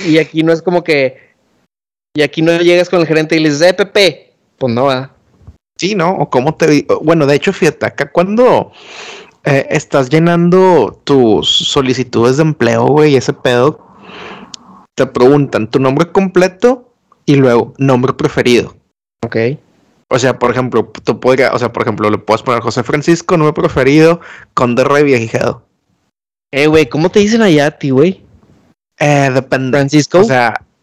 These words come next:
Speaker 1: ¿José?
Speaker 2: eh, no, no, no, no, no. Mucha gente,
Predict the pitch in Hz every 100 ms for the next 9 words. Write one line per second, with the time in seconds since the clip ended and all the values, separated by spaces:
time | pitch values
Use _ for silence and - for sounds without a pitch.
0 | _ 156 143 127 147 135 131 127 120 117
1 | 104 117 120 123 117 120 120 - 143 131
2 | - 147 135